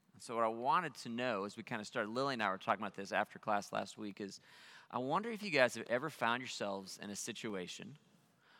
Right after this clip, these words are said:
where you had to submit to authority. Maybe it's to your boss. Maybe it's to the government. And you didn't want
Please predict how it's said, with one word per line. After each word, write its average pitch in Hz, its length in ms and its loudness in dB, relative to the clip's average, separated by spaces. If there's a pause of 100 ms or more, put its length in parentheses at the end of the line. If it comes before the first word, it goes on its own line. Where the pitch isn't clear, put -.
(180)
where 131 640 6 (1300)
you 107 80 -10
had 113 160 -6
to 110 80 -10
submit 110 300 -6
to 107 80 -6
authority. 95 520 -12 (240)
Maybe 107 180 -8
it's 98 180 -10
to 98 60 -10
your 90 120 -10
boss. 78 400 -10
Maybe 101 220 -6
it's 101 140 -10
to 95 100 -10
the 95 80 -10
government. 90 500 -10 (420)
And 113 220 -2
you 110 100 -2 (200)
didn't 151 500 -2
want 110 500 2